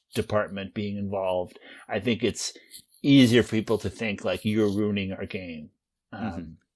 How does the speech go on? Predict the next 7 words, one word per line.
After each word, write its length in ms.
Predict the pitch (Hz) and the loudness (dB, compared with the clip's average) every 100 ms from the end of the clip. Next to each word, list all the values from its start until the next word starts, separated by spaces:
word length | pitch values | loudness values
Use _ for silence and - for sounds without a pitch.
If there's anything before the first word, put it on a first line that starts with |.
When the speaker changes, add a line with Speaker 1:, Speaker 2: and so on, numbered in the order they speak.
| _ - | _ -14
Speaker 1:
so 360 | - 110 104 104 _ 139 | -6 -2 -2 -4 _ -4
it, 180 | 135 - - | -4 -6 -8
it's 300 | 135 - - | -8 -6 -10
complicated, 800 | - 170 165 156 - 160 151 143 | -2 2 2 0 0 0 2 2
but 80 | 135 | 2
I 100 | 117 | 2
think, 300 | 127 117 | 0 -6